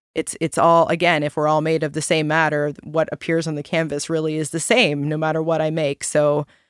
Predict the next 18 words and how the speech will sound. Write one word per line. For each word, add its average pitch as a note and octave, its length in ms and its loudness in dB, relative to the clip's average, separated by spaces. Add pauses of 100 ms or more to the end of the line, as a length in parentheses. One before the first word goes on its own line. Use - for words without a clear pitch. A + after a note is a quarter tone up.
(380)
I've E3+ 180 2
been F3+ 120 2
able F#3+ 200 4
to F3 100 4
go F3 160 4
back D#3+ 280 4
to F3 100 -8
some D#3+ 180 -2
of D3+ 120 -2
these D#3 220 -4
ideas, D#3 580 0
but D#3 280 0 (960)
the F3+ 100 2
timing G#3 460 4
of E3+ 120 2
the F3 100 -2
show E3 340 2
even D#3+ 680 0